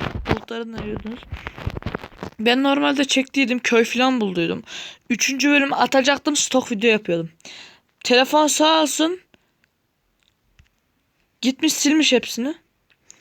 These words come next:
Çok iyi bir telefon var. Samsung marka telefon almayın. Onu demiş olayım. Normalde çektiydim abi üçüncü videoyu. Hatta ev falan yaptıydım. Yani şu ada kadar büyüklükte bir ev yaptıydım.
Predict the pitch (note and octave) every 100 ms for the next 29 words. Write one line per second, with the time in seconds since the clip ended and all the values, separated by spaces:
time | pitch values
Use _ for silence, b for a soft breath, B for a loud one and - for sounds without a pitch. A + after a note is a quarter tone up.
0 | b - B3 C#4 A#3 B3+ A#3+ C4 B3 A#3
1 | - A#3 A3+ A3+ A3+ A3 A3 G#3+ G#3 G#3
2 | G#3+ G3+ F#3+ G#3+ _ b b b b b
3 | b _ _ _ _ _ - G#3+ G#3 G#3
4 | G3+ G3+ G3+ B3 _ b b b b b
5 | b b _ _ _ - A#3 B3+ C#4 D4
6 | C#4 D4 - C4+ C4 D4 C4+ C4 B3+ B3
7 | C4+ C4 A#3+ A#3 G#3+ A3+ A3+ A#3+ C4 B
8 | B B A3+ B3 D#4 C#4+ C4 C4+ - C#4+
9 | D4 B3+ A3 - G3 G3+ G#3 G#3+ - C4+
10 | A#3+ C4 C#4 B3 B3 A3+ C4 - - C4
11 | C4 C4 A3+ G3 - D#3+ -